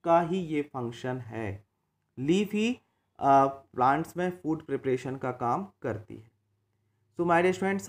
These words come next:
अगर आप लोगों को पूछा जाता है, यहाँ पर जो आज हम लोगों ने पढ़ा है उसमें से दो ही क्वेश्चंस आप लोगों से पूछे जा सकते हैं कि लीफ का स्ट्रक्चर क्या है।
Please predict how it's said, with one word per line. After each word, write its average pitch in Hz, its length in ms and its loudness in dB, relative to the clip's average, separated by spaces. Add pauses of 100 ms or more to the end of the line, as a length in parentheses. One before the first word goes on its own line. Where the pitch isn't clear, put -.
अगर 165 220 2
आप 156 180 4
लोगों 156 180 -2
को 151 220 -6
पूछा 151 380 -4
जाता 143 320 -2
है, 127 100 0
यहाँ 135 160 0
पर 147 160 -2
जो 147 160 0
आज 127 240 2
हम 135 140 -6
लोगों 143 220 0
ने 143 100 -6
पढ़ा 131 340 0
है 113 300 -4 (300)
उसमें 165 220 -4
से 170 140 -2
दो 143 200 2
ही 175 120 4
क्वेश्चंस 165 500 -2
आप 135 200 4
लोगों 143 200 0
से 147 120 -6
पूछे 147 320 -4
जा 143 160 0
सकते 139 360 -6
हैं 156 120 -8
कि 143 120 -6
लीफ 135 320 -2
का 131 140 2
स्ट्रक्चर 127 540 -2
क्या 170 200 0
है। 180 200 -6